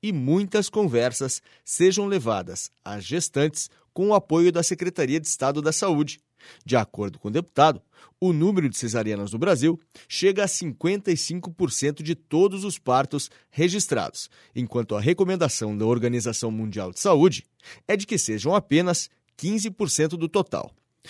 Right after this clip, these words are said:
doutor Batista falou dos riscos da cesariana para as mães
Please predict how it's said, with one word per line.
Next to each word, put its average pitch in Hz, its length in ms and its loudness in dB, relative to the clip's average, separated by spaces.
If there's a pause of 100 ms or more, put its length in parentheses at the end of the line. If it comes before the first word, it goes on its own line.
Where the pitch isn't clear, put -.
(160)
doutor 135 380 0
Batista 170 540 0
falou 196 340 2
dos 156 180 -2
riscos 135 400 -6
da 98 140 -6
cesariana 165 680 2 (200)
para 240 180 2
as 165 100 0
mães 143 400 -2